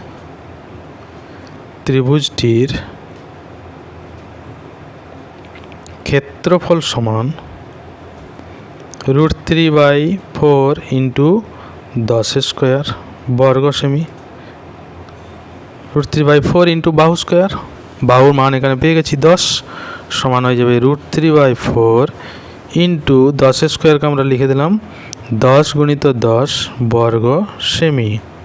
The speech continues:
তাহলে সহজে হিসাবটি হয়ে যাবে, দুই দিলাম, পাঁচ দুগুণে দশ, দুই দুগুণে চার, আবার এটিকে দুই একে দুই, পাঁচ দুগুণে দশ, সমান হয়ে যাবে পঁচিশ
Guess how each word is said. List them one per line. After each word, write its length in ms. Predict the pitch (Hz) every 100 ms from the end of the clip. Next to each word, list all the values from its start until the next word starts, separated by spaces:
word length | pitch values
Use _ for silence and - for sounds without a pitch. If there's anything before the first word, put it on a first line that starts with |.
| - - - - - - - - -
তাহলে 260 | - 160 160 -
সহজে 260 | 147 147 147
হিসাবটি 320 | 139 139 135 135
হয়ে 120 | 127
যাবে, 160 | 123 143 147
দুই 120 | 131 127
দিলাম, 240 | 127 127 127 143 - - - - -
পাঁচ 180 | 120 113 113
দুগুণে 260 | 120 123 117 123
দশ, 140 | 123 -
দুই 120 | 135 127
দুগুণে 240 | 127 127 113
চার, 180 | 139 135 - - - - - - -
আবার 180 | 127 131
এটিকে 220 | 131 135 127
দুই 100 | 135
একে 160 | 127 139 127
দুই, 140 | 139 151 -
পাঁচ 140 | 113 107
দুগুণে 220 | 117 120 113
দশ, 140 | 120 - - - -
সমান 240 | 131 131 127
হয়ে 120 | 123
যাবে 160 | 123 160 214 - - - - -
পঁচিশ 560 | 156 151 - 165 170